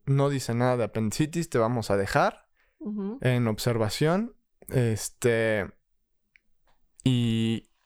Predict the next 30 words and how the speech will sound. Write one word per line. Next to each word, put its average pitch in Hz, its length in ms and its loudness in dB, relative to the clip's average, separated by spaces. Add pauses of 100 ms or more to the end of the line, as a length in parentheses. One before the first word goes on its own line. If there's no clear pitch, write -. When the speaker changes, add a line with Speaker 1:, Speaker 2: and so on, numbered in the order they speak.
(120)
Speaker 1:
en 131 180 4
la 123 120 2
noche 165 640 0 (1040)
me 139 280 4
seguía 143 320 2
doliendo 151 400 0
muchísimo. 135 720 0
Yo 139 200 2
pensé 123 260 -2
que - 80 0
al 120 100 2
siguiente 113 340 0
día 110 140 2
ya 107 160 0
me 110 160 -2
iban 107 220 -2
a - 80 -6
tener 110 260 0
que 127 100 0
operar. 98 480 0 (460)
Speaker 2:
Ok. 214 220 -8 (2000)
Speaker 1:
Pero 170 420 2
empecé 160 520 0
a 160 40 2
hacer 156 320 0
las 151 160 0
respiraciones 135 800 0
de 120 100 0
Wim 139 300 2
Hof. 151 320 -2